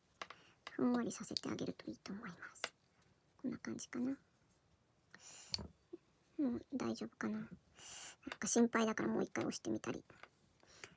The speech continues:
まあ、もしね、あの、取れてしまったら、またもう一回やり直しですね。ボンドつけて。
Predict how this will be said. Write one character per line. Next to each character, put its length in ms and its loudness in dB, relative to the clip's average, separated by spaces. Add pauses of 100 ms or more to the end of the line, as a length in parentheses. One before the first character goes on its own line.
(2000)
ま 100 6
あ、 20 8
も 140 12
し 140 8
ね、 160 8 (380)
あ 40 -2
の、 120 2
取 180 10
れ 40 6
て 60 0
し 80 4
ま 120 4
っ 20 -4
た 160 -2
ら、 100 2 (720)
ま 100 0
た 100 2
も 80 6
う 40 6
一 40 -2
回 180 4
や 60 8
り 80 8
直 100 8
し 60 2
で 80 4
す 100 0
ね。 100 0 (160)
ボ 180 8
ン 80 12
ド 100 2
つ 80 0
け 100 4
て。 160 -2